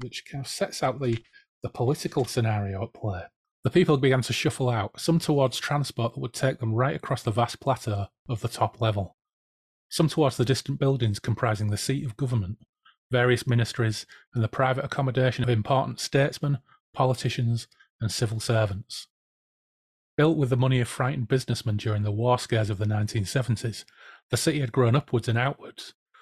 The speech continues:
so it now covered almost two-thirds of what was once the country of Switzerland. One vast building. A warren with mountains embedded in it.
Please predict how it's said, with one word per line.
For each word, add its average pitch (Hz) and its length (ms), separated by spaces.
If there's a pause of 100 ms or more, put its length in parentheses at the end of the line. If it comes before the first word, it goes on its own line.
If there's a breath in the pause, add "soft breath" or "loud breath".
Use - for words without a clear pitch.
(140 soft breath)
so - 160
it 127 120
now 135 140
covered 117 260
almost 104 340
two-thirds 131 520
of 101 100
what 113 160
was 117 120
once 120 380
the 123 100
country 113 520 (340 soft breath)
of 113 100
Switzerland. 98 680 (440)
One 135 440
vast 120 320
building. 104 460 (760)
A 123 40
warren 120 480
with 110 140
mountains 120 420
embedded 107 440
in 101 100
it. 101 140